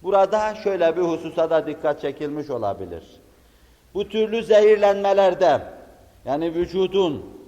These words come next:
uykuyu mücbir kılıcı zehirlenmesinde, belli bir safhaya kadar bu zehirlenme uyuttuğu gibi, bunun daha fazlası tamamen de uyutabilir meselesine de dikkat çekilmiş olabilir. Allahu alem.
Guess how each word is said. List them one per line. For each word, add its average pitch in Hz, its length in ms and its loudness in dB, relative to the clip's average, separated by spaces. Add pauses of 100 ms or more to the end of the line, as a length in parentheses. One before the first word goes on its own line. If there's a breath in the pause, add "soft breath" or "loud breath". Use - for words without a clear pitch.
(420)
uykuyu 196 500 -4
mücbir 202 600 -4
kılıcı 185 420 -2
zehirlenmesinde, 139 1120 -2 (2000 soft breath)
belli 196 500 0
bir 208 100 -6
safhaya 196 560 2
kadar 196 360 4
bu 196 100 0
zehirlenme 180 680 0
uyuttuğu 180 640 -2
gibi, 220 520 -2 (520)
bunun 180 300 -8
daha 180 240 2
fazlası 175 680 0
tamamen 170 560 0
de 185 60 0
uyutabilir 151 760 -4
meselesine 147 720 -6
de 147 140 -6
dikkat 135 340 -8
çekilmiş 135 460 -12
olabilir. 95 480 -12 (640)
Allahu 113 420 -6
alem. 87 220 -16